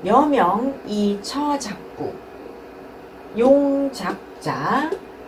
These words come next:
십간, 개, 동. 여기까지요. 근데 이제 여태까지 우리가 이렇게, 음,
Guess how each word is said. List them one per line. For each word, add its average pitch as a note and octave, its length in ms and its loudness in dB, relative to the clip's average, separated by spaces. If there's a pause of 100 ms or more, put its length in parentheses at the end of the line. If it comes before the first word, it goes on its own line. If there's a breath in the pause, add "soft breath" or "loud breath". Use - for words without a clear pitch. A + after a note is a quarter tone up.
(100)
십간, A3 840 -4
개, F#3+ 540 0
동. - 200 -4 (540)
여기까지요. D3+ 600 0 (260 loud breath)
근데 D4+ 160 4
이제 B3+ 180 0
여태까지 C#4 460 6
우리가 F3 320 2
이렇게, D#3+ 720 2
음, D#3+ 440 -2